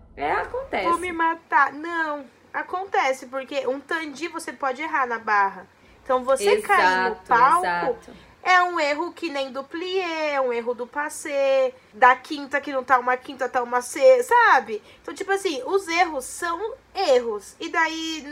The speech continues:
Speaker 2: não se condene por uma queda, por uma queda de roupa, sapatilha, sendo que acontece diariamente, desde passos, técnicas e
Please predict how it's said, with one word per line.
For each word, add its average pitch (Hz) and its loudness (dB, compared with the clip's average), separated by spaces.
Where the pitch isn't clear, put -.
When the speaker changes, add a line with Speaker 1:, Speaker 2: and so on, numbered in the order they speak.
Speaker 2:
não 339 -2
se 415 -2
condene 302 -8
por 285 -14
uma 254 -4
queda, 294 -6
por 262 -6
uma 240 -4
queda 226 -6
de 226 -4
roupa, 240 0
sapatilha, 247 -8
sendo 381 -6
que 392 0
acontece 415 0
diariamente, 403 -2
desde 247 -4
passos, 277 0
técnicas 339 -6
e 359 -12